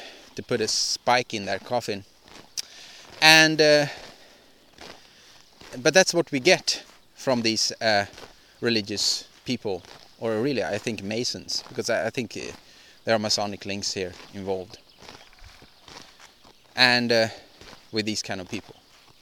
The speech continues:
either, e-, e-, either it's that, or they just, you know, e-,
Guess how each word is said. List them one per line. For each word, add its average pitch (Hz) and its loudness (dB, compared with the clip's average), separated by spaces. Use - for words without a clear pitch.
either, 143 2
e-, 156 -2
e-, 156 -6
either 156 4
it's 120 0
that, 117 2
or 113 0
they 110 -2
just, 104 -4
you 95 -4
know, 98 -8
e-, - -10